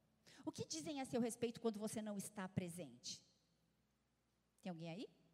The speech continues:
O que dizem a seu respeito na sua família? E na igreja? E no seu trabalho? E na faculdade? E na academia? O que dizem a seu respeito?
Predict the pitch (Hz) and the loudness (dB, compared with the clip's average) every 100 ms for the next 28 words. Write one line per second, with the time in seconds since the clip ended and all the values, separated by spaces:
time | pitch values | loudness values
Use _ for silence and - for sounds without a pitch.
0 | - - _ - - - - - - - | -20 -20 _ -20 -20 -20 -20 -20 -20 -20
1 | - - 294 403 494 440 392 294 285 262 | -20 -16 -10 -8 -4 -4 -2 0 4 4
2 | 233 247 240 208 - 208 190 196 175 151 | 4 0 0 -2 -2 -4 -4 -4 -4 -8
3 | - - _ _ _ _ _ _ - 427 | -12 -20 _ _ _ _ _ _ -12 -10
4 | 277 214 165 165 - - - _ _ _ | -2 -2 -2 -6 -10 -18 -20 _ _ _
5 | _ _ 480 494 - 392 392 311 240 269 | _ _ -6 -4 -4 -4 -2 0 2 2
6 | 302 240 170 - - - _ _ _ _ | 2 0 -4 -12 -20 -20 _ _ _ _
7 | _ 466 466 320 294 247 208 214 311 381 | _ -12 -4 -4 0 0 2 0 -2 0
8 | 285 269 254 185 170 - - - - - | 0 0 0 0 -4 -10 -20 -20 -20 -20
9 | _ _ _ _ - 320 427 - 392 622 | _ _ _ _ -6 -2 -2 2 2 2
10 | 494 349 277 240 - 202 160 - | 0 4 4 4 2 -2 -2 -10